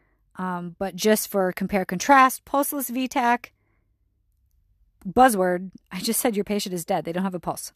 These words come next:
Unsynchronized cardioversion. Um, let's see. A little bit of review. What are two antiarrhythmic medications that should be used in both V tac or V-fib?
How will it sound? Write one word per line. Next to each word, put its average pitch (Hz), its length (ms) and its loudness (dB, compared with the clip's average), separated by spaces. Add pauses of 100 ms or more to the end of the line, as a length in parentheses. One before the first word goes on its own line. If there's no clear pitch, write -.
(120)
Unsynchronized 214 560 4
cardioversion. - 640 -6 (760)
Um, 220 840 4 (380)
let's 233 240 -2
see. 175 600 -4 (720)
A 196 300 6
little 247 220 6
bit 247 100 6
of 247 80 6
review. 294 340 4
What 269 180 4
are 233 80 -2
two 285 460 -2
antiarrhythmic 233 720 2
medications 254 720 2
that 220 160 0
should 220 220 0
be 208 320 2
used 226 540 4 (480)
in 214 200 8
both 220 300 6
V 220 260 0
tac 233 480 -4
or 269 500 6
V-fib? 202 720 -2